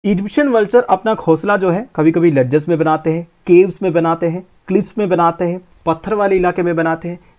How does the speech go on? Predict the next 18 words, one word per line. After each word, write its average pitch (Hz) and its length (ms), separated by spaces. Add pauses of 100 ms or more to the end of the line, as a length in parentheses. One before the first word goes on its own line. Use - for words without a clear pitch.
इंडिया 185 320
में 226 140
तो 226 180
लार्ज 165 460
ट्रीज, 170 380 (680)
बिल्डिंग्स, 165 680 (120)
इलेक्ट्रिसिटी 180 540
पाइलॉन्स 175 460
में 165 120
भी 156 100
ये 156 80
अपना 143 240
घोंसला 120 340
बनाते 104 340
हैं। 104 160 (1300)
International 247 520
Union 226 280
for 226 120